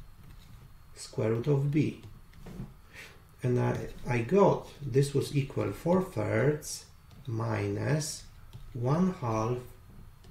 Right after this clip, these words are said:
log A B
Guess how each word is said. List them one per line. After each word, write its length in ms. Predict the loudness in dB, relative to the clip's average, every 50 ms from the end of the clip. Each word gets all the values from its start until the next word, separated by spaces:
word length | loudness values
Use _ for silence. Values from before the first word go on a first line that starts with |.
| -18 -16 -18 -18 -12 -6
log 580 | -2 2 4 4 6 6 4 4 2 0 -6 -12 -16 -16 -16 -18 -18 -20 -20 -20 -20 -20 -20 -20 -20 -20 -20 -20 -18 -18 -16 -8 -2
A 280 | 0 2 2 4 2 0
B 600 | 0 2 4 6 6 6 6 4 4 2 0